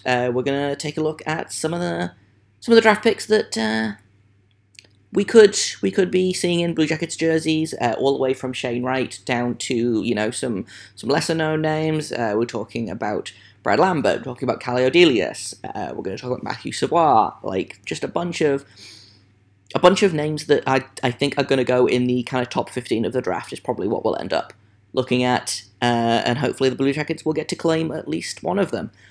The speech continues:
So, uh, that's gonna be, that's gonna be the rest of the week, because the Blue Jackets, obviously, they go into the All-Star break, so they don't play again after tonight until the ninth, I think. Uh, so we'll, we'll fill the time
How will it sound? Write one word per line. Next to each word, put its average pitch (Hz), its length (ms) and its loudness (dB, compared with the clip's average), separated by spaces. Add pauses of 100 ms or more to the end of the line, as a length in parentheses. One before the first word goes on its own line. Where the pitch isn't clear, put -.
(220)
So, 123 560 0
uh, 127 200 2
that's 127 280 0
gonna 139 120 0
be, 135 380 0 (520)
that's - 120 0
gonna 208 80 6
be 196 80 12
the 190 60 8
rest 196 180 4
of 202 60 0
the 196 60 6
week, 196 220 4
because - 200 -16
the - 80 -12
Blue 135 100 0
Jackets, 139 600 0
obviously, 123 340 0
they 117 220 0
go 117 180 2
into 120 180 0
the 120 100 4
All-Star 151 280 0
break, 147 320 0
so - 160 -4
they 117 160 -2
don't 120 220 -2
play 120 200 -2
again 120 540 -2
after - 260 -10
tonight 120 360 -8
until 120 320 -8
the 113 80 -8
ninth, 127 580 -6
I 156 140 -6
think. 160 340 -6 (540)
Uh, 117 240 -2
so 127 180 -4
we'll, 127 300 0
we'll 135 200 -2
fill 170 220 0
the 165 60 0
time 160 360 -4